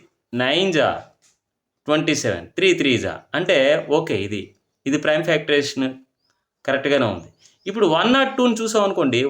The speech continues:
వన్ నాట్ టూని టూ టేబుల్లో పోతుంది, టూ ఫైవ్ జా టూ వన్ జా, త్రీ టేబుల్ పోతుంది, త్రీ సెవెంటీన్ జా. చూడండి వన్ నాట్ టూని టూ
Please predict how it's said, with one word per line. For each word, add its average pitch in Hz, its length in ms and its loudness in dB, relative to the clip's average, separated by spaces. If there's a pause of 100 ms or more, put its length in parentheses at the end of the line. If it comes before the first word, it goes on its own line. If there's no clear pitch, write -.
వన్ 160 160 2
నాట్ 202 160 0
టూని 151 240 2 (160)
టూ 208 80 2 (160)
టేబుల్లో 214 380 2
పోతుంది, 156 340 0
టూ 156 60 -2 (120)
ఫైవ్ 160 240 4
జా 208 80 2 (120)
టూ 139 60 2 (100)
వన్ 101 200 0
జా, 87 100 -8 (1200)
త్రీ 214 120 2 (100)
టేబుల్ 226 260 2
పోతుంది, 135 300 0
త్రీ 160 100 0 (120)
సెవెంటీన్ 117 460 -2
జా. 82 80 -12 (460)
చూడండి 185 360 2 (480)
వన్ 175 180 2
నాట్ 220 180 2
టూని 180 200 2 (320)
టూ 202 80 0